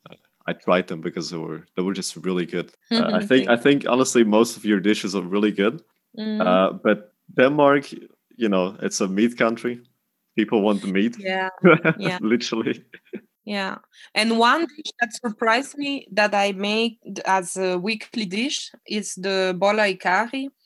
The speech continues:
Speaker 2: It's something that Danes love. I mean, when I have that on the menu, I really, <laughs> I sell out everything I have.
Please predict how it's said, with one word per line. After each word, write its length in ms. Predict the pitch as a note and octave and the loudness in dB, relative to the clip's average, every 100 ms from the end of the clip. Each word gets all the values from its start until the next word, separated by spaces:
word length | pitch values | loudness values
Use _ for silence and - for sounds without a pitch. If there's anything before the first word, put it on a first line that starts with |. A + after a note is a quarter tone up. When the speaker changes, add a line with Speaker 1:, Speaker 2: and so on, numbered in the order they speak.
| _ _ | _ _
Speaker 2:
It's 200 | G3+ F3 | -8 -6
something 420 | - A3 A#3+ A3+ F#3+ | 0 0 2 0 2
that 220 | F3+ F3+ | 0 2
Danes 380 | G3 G#3+ A3+ - | -2 0 -4 -6
love. 560 | F#3 F#3 G3 F#3 D#3+ - | -2 0 2 0 -2 -4
I 80 | F3 | -2
mean, 220 | F#3 F#3+ | 0 0
when 140 | F#3+ | 2
I 120 | F#3+ G#3 | 2 2
have 200 | A#3 A#3 | 0 2
that 140 | A3+ | 2
on 140 | G3+ G3+ | 2 0
the 60 | |
menu, 580 | F3+ G3 C4 C4+ C4 B3+ - | 0 0 0 0 -2 -4 0
I 180 | F3+ F3+ | 0 2
really, 720 | F3+ G#3 A#3 A#3 A3 A#3 A#3+ - | 0 0 0 -2 0 0 0 -6
<laughs> 160 | - - | -16 0
I 120 | F#3+ | 0
sell 320 | G#3 - A3+ G#3 | 0 2 2 4
out 280 | G3+ G3+ | 4 2
everything 500 | - G#3+ A3+ A3 G3+ | -2 -2 0 -2 -2
I 100 | F#3 | -2
have. 340 | F#3+ G#3+ A#3+ | 0 0 0